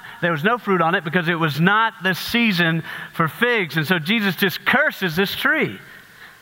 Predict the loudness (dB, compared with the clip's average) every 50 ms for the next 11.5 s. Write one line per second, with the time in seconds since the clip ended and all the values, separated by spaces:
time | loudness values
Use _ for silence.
0 | -20 _ -2 0 2 4 4 4 2 0 0 0 0 2 2 0 -2 0 0 2
1 | 2 2 0 -4 -12 -20 -20 -20 -20 -20 -20 -20 -10 -2 0 2 2 2 2 0
2 | -2 -4 -2 0 0 0 0 -2 -4 -2 -2 0 2 2 2 0 -2 -6 -8 -12
3 | -20 -20 -20 -20 -20 -20 -20 -20 -20 _ _ _ _ -20 _ _ _ _ _ _
4 | _ _ _ _ _ _ _ _ _ _ _ _ _ _ _ _ _ _ _ -20
5 | _ _ _ _ _ _ -20 -20 _ _ _ _ _ _ _ -6 -2 0 0 0
6 | 0 0 -2 -2 -2 -4 -6 -4 -4 -4 -4 -2 -2 0 0 2 2 2 0 0
7 | -2 -2 -2 -2 0 0 2 0 0 0 -2 -4 -6 -6 -8 -8 -8 -10 -14 -16
8 | -14 -14 -14 -16 -16 -18 -20 -20 -20 -20 -20 -20 _ -20 _ -20 -20 _ _ _
9 | _ _ _ _ _ _ _ _ _ _ _ _ _ _ _ _ _ _ _ _
10 | _ _ _ _ _ _ _ _ _ _ -20 -20 -20 -14 -6 -2 0 2 2 2
11 | 0 -2 -4 -4 -6 -8 -10 -12 -14